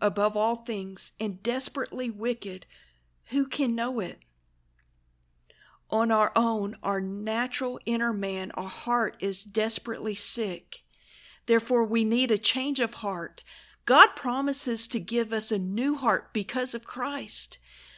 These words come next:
The breastplate of righteousness creates a changed heart, and it protects the heart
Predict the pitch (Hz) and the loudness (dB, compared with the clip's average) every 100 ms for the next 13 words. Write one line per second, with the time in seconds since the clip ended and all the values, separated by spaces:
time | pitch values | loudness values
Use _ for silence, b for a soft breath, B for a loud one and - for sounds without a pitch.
0 | B - 196 208 233 294 - - 285 277 | B 0 0 2 0 0 -4 -2 -2 0
1 | 214 190 208 254 - 302 - 302 294 - | -2 -2 -2 0 -2 -2 -4 -6 -8 -10
2 | - - - 233 202 202 269 294 - - | -12 -14 -6 -4 -2 -2 -2 -4 -8 -8
3 | 226 - 247 262 247 - 254 262 277 - | -6 -4 -4 -4 -4 -6 -6 -6 -6 -8
4 | - b b b b b - 226 208 - | -14 b b b b b -2 0 0 -2
5 | 226 208 - 254 254 - - 202 - 202 | -8 -6 -6 -6 -6 -8 -8 -10 -2 -2
6 | 196 | -2